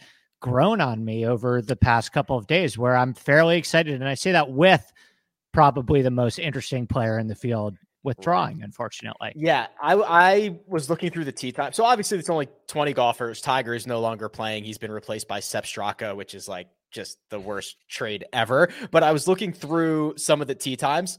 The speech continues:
Speaker 2: Um, Collin Morikawa and Viktor Hovland. Uh, Cam Young and Tom Kim,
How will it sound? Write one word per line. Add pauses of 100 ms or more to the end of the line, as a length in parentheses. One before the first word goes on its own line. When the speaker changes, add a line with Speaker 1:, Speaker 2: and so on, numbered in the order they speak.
Speaker 2:
Um, (320)
Collin
Morikawa
and
Viktor
Hovland. (280)
Uh,
Cam
Young
and
Tom
Kim,